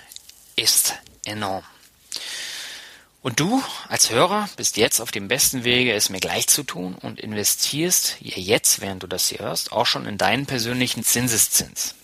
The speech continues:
Denn statt nerviger Radiomusik hörst du im Auto Podcasts, du liest, ähm, zu Hause Blogs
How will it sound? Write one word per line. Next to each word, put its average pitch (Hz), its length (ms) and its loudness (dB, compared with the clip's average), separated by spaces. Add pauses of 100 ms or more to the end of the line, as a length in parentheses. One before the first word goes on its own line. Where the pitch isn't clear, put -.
(100)
Denn - 120 -12
statt - 320 -2
nerviger 110 400 2
Radiomusik 151 720 2 (320)
hörst 120 320 2
du 123 80 0
im 107 140 -2
Auto 127 400 -2
Podcasts, - 840 0 (140)
du 101 120 -8
liest, 107 480 0
ähm, 110 260 -8
zu - 200 -4
Hause 113 300 -2
Blogs - 500 4